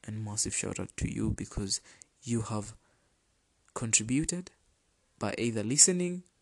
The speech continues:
by either responding to my question, or by either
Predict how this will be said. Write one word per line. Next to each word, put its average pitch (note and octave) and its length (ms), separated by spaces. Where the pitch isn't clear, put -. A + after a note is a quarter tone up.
by - 100
either A2 340
responding C#3 680
to - 120
my G#2 140
question, D#3 560
or A2+ 120
by A2 260
either A2 500